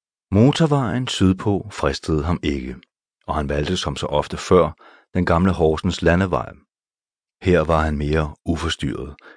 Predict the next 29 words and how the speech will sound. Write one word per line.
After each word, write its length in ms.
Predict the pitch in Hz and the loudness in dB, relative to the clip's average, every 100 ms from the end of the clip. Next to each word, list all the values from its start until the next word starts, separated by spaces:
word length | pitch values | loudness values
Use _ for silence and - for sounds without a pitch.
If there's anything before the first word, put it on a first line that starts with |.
| _ - | _ -6
i 60 | 90 | -4
det 120 | 92 | 0
østjyske 640 | 92 - - 80 - 85 - | 0 0 0 -2 -2 -8 -4
landskab, 520 | 80 73 - 80 - - _ _ _ | -4 -4 0 0 -2 -10 _ _ _
hvor 100 | 90 | -2
der 60 | 98 | 0
stadig 340 | - 107 120 | 2 2 4
lå 100 | 120 | 2
mindre 300 | 85 82 92 | 2 2 -2
søer 420 | - 82 71 80 78 90 | 0 0 0 -2 -2 -4
i 80 | |
lavningerne 640 | 80 67 67 69 67 71 71 _ _ _ | -2 -2 -4 -8 -8 -10 -12 _ _ _
efter 260 | 78 - 78 | -6 -4 -4
den 200 | 78 67 | -2 -2
regnfulde 480 | 65 62 78 71 | -6 -6 -4 -4
sommer. 460 | 71 73 60 - - _ _ _ _ _ _ _ _ _ _ _ _ | -2 -4 -4 -8 -20 _ _ _ _ _ _ _ _ _ _ _ _
Hjalmar 240 | 87 98 101 | 4 4 4
Køllen 480 | - 127 123 135 - _ _ - | 4 2 2 -2 -6 _ _ -2
tænkte 280 | 85 82 90 | 0 0 -2
på 120 | 98 | -2
de 100 | 101 | 0
to 180 | - 139 | 2 2
gamle, 480 | - 65 65 69 - _ _ _ _ - | 0 -4 -6 -12 -12 _ _ _ _ -10
som 120 | - | -6
snart 300 | - 76 - | 0 0 0
skulle 220 | - 76 | -2 -2
sidde 220 | - 71 | -2 -6
til 120 | 76 - | -6 -2
højbords 680 | 80 87 95 90 87 - | 2 2 4 0 0 -6